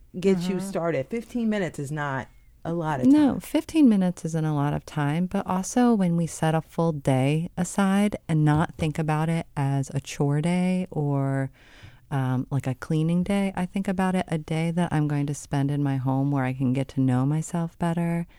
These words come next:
Speaker 3: I put a good chunk of time aside so I can get to that point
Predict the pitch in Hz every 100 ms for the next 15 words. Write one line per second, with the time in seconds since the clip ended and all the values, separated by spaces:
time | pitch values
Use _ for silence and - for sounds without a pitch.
0 | - - 160 - 156 139 - - 160 160
1 | - - 139 135 135 131 127 135 147 -
2 | 135 - 131 143 156 - - 175 151 -
3 | 143 - 127 123 147 156 - - 139 139
4 | - - - - -